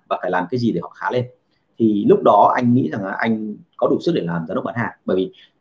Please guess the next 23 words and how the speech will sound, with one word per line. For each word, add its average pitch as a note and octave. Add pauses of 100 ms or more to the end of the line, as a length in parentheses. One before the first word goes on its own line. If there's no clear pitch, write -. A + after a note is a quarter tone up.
về C#3
bản A#2+
chất F#3+
giám C3+
đốc E3+
bán D3
hàng B2+
không -
phải F#2
tự -
mình G2+
bán G2
hàng B2 (240)
mà A2
họ A2+
phải -
thông D3+
qua B2+
một A2+
đội G2+
ngũ A#2+
ở B2
dưới. F#2+